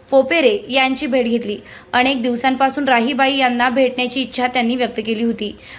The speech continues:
आज त्यांनी प्रत्यक्ष कोंभाळणे गावी जाऊन पद्मश्री राहीबाई यांची भेट घेतली. पद्मश्री राहीबाई यांनी आमदार बच्चू कडू यांचं औक्षण करून पारंपरिक पद्धतीनं स्वागत केलं.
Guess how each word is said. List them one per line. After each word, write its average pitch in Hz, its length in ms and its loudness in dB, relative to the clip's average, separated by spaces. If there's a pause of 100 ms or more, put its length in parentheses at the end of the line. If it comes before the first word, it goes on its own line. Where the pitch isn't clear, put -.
(120)
आज 233 160 4
त्यांनी 247 260 0
प्रत्यक्ष 254 500 0
कोंभाळणे 254 640 2
गावी 247 300 2
जाऊन 247 280 0
पद्मश्री 254 580 -2
राहीबाई 247 440 2
यांची 247 300 -2
भेट 240 220 4
घेतली. 208 340 -4 (460)
पद्मश्री 302 500 4
राहीबाई 277 580 2
यांनी 262 300 2
आमदार 254 420 2
बच्चू 247 360 0
कडू 262 160 2
यांचं 247 340 0
औक्षण 254 360 0
करून 262 260 0
पारंपरिक 240 600 2
पद्धतीनं 240 480 0
स्वागत 226 460 -2
केलं. 202 180 -2